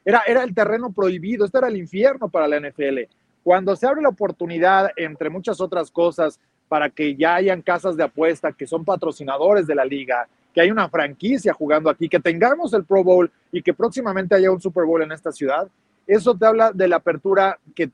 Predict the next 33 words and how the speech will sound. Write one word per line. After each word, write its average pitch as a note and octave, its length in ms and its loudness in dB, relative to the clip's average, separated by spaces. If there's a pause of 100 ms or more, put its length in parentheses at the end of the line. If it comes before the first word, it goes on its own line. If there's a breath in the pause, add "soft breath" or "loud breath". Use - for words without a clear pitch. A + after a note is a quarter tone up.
(120)
tuvo F3+ 280 -2
la D3+ 180 0
liga D#3 300 0
para C#3 200 -2
poder, D3+ 400 -2
eh, C3+ 540 -4
ya D#3 140 2
darle D#3+ 400 2 (180)
oportunidad D3+ 580 -4
a D#3+ 40 2
las D3 180 -4
apuestas. B2+ 460 -8
Sin F3 140 -10
embargo, G3 520 0 (240)
¿cuál A#3+ 180 4
era B3+ 120 4
el A3+ 100 0
miedo? G3+ 500 -2
El F3+ 160 -4
amaño F3+ 600 -4
de C#3+ 140 -6
partidos, C3+ 600 -2
que E3 100 -2
un D#3+ 60 0
jugador E3 480 4 (260)
tirara C#3+ 320 0
tres C#3+ 240 -8
intercepciones, G#3+ 1000 -2
que, C#3+ 160 -4 (180)
¿no? A#3 320 -2
que, D#3+ 140 -6
que, D3 180 -2
que, - 120 -16